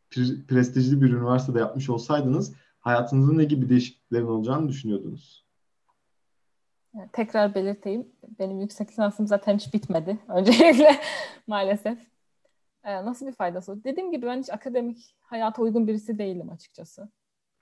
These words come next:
Speaker 2: Ee, ve şeyi fark ettim. Yüksek lisans insana çok şey katıyor. Ama hani iş hayatında bir adım ileri gitmek açısından çok bir etkisi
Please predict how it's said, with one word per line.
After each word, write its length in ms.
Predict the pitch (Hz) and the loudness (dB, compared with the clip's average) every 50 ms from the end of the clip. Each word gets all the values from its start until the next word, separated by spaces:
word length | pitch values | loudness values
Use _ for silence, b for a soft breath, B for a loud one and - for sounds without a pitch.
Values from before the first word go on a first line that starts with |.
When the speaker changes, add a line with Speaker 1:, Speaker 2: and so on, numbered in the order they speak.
| _ _ _ _ _ _ _ _ _ _ _ _ _ _ _ _ | _ _ _ _ _ _ _ _ _ _ _ _ _ _ _ _
Speaker 2:
Ee, 300 | - 196 190 180 165 170 | -10 -8 -8 -6 -6 -6
ve 80 | 202 254 | -6 -6
şeyi 220 | - - 277 277 | -4 -2 -2 -2
fark 300 | 277 277 254 226 220 - | -2 -2 -4 -4 -4 -6
ettim. 380 | 185 175 _ - - 226 240 233 _ _ _ _ _ - | -10 -14 _ -12 -12 -12 -12 -12 _ _ _ _ _ -10
Yüksek 320 | 233 220 - 254 247 254 | -8 -4 0 0 0 -2
lisans 380 | - - - 247 247 240 - - _ _ _ _ _ _ _ - | -4 -14 -10 -10 -10 -10 -12 -16 _ _ _ _ _ _ _ -2
insana 300 | 226 220 226 233 233 233 | -2 0 2 2 2 2
çok 160 | 254 240 - | 0 -4 -4
şey 180 | - 226 202 | -4 -6 -4
katıyor. 440 | - 202 185 - - 185 202 240 277 - | -4 -6 -8 -8 -8 -8 -8 -8 -10 -8
Ama 200 | 233 233 233 247 | -4 -2 -2 0
hani 160 | 233 226 220 - | 0 -2 -2 -2
iş 180 | - 233 220 240 | -4 -6 -6 -4
hayatında 640 | 247 233 226 226 233 233 233 226 226 233 226 220 226 | -2 -2 -2 -2 -2 -6 -6 -4 -4 -4 -4 -2 -2
bir 120 | 233 233 | 0 0
adım 240 | 233 220 208 226 214 | 0 0 0 0 0
ileri 300 | 214 208 214 214 214 220 | 0 0 0 0 0 -2
gitmek 340 | 214 214 - 240 233 233 220 | -2 -4 -4 -6 -6 -4 -6
açısından 580 | 202 - - - - 196 185 208 247 277 262 _ _ _ | -8 -10 -10 -12 -12 -8 -2 -2 -2 -2 -4 _ _ _
çok 240 | - - 226 - - | -12 -12 -8 -2 0
bir 80 | 226 208 | 0 0
etkisi 600 | 208 - - - - - 240 247 247 247 - | 0 -2 -8 -16 -6 0 2 2 2 2 -2